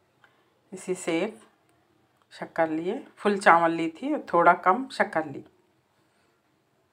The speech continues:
एक वाटी घी है, इलायची पाउडर, ज़ाफ़रान कलर,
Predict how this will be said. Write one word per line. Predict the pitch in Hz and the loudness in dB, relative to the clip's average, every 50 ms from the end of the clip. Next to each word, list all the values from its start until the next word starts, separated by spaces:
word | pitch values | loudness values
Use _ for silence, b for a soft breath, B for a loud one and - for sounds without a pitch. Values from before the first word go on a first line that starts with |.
| _ _ _ _ _ _ _ _ - | _ _ _ _ _ _ _ _ -6
एक | 175 175 165 - - | -4 -4 -4 -2 2
वाटी | 170 165 156 160 - 196 220 220 220 | 4 4 4 2 0 -6 -6 -6 -8
घी | - - 185 180 185 | -6 -4 -2 -2 -2
है, | 175 165 165 202 - - - _ _ _ - - - _ _ _ _ _ _ _ _ _ _ _ _ _ _ _ _ _ - | -2 -4 -4 -6 -8 -10 -16 _ _ _ -20 -20 -20 _ _ _ _ _ _ _ _ _ _ _ _ _ _ _ _ _ -6
इलायची | 180 175 170 165 - - 185 | -2 0 0 0 0 -2 -4
पाउडर, | 180 - 160 156 156 170 202 220 214 - - _ _ _ _ _ _ _ _ _ _ _ _ _ _ _ _ _ _ _ _ _ _ _ _ _ _ _ _ _ _ _ _ - | 0 0 0 0 2 0 0 0 -2 -8 -20 _ _ _ _ _ _ _ _ _ _ _ _ _ _ _ _ _ _ _ _ _ _ _ _ _ _ _ _ _ _ _ _ 0
ज़ाफ़रान | 175 170 156 156 - 165 165 165 165 165 | 4 4 4 4 2 0 0 0 0 0
कलर, | 165 - 160 151 160 185 | 0 0 2 2 2 0